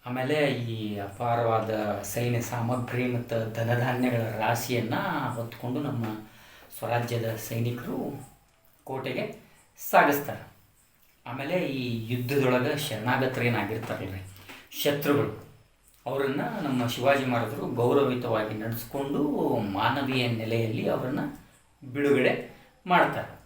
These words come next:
ಮತ್ತು ಇನ್ನು ಒಂದಿಷ್ಟು ಕೆಲ ಜನ, ಆ, ಶತ್ರುಗಳು ಯಾರು ಈ ಶಿಕ್ಷೆಗೆ ಯೋಗ್ಯರಾಗಿರ್ತಾರಲ್ರಿ, ಅಂಥವ್ರಿಗೆ ಶಿಕ್ಷೆಗೆ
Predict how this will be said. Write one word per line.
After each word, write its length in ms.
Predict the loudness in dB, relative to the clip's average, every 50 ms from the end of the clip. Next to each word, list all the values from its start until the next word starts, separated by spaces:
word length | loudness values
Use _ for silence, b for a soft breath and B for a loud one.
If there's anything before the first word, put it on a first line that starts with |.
| -20 -20 -20 -20 _ _ _ _ _ _ _ -20 -20 -10 -4 -2
ಮತ್ತು 540 | -2 -2 -2 -4 -6 -8 -8 -10 -12 -6 -4
ಇನ್ನು 220 | -2 0 0 2
ಒಂದಿಷ್ಟು 600 | 2 2 2 2 0 -2 -2 2 2 2 4 4 6
ಕೆಲ 140 | 8 8 10
ಜನ, 180 | 10 8 6 6 4 2 -2 -6 -8 -4
ಆ, 180 | -2 -2 -2 0
ಶತ್ರುಗಳು 680 | 4 4 4 6 6 6 6 6 6 4 2 -2 -6
ಯಾರು 260 | -2 2 2 4 4 4
ಈ 220 | 2 2 2 0
ಶಿಕ್ಷೆಗೆ 880 | 0 -2 -2 -2 0 2 4 4 6 8 10 12 12 12 12 10 6 4 2 4 8
ಯೋಗ್ಯರಾಗಿರ್ತಾರಲ್ರಿ, 960 | 10 10 10 10 8 8 8 8 6 4 2 0 0 0 0 0 0 0 0 -2 B B B B B B B B
ಅಂಥವ್ರಿಗೆ 640 | -8 -6 -2 -2 -2 -2 -2 -4 -6 -8 -12 -18 -20 -16 -12
ಶಿಕ್ಷೆಗೆ 680 | -8 -8 -6 -6 -4 -4 -4 -2 -2 -2 -4 -4 -8